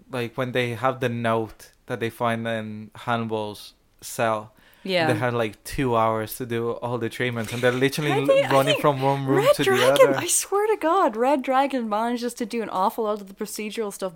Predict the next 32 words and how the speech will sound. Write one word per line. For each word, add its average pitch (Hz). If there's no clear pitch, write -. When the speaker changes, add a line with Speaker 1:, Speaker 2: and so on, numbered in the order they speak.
Speaker 2:
better. 160
And 208
by, 214
that's 233
by, 269
like, 220
a 180
terrible 214
director. 151
I 269
just, 370
I, 330
like, 349
'cause 359
that, 381
it, -
the, 320
the 302
tenseness -
of 175
that, 160
where 175
they 165
have 170
to 180
get 175
it 165
back 160
in 160
time, 151
I 214
think, 285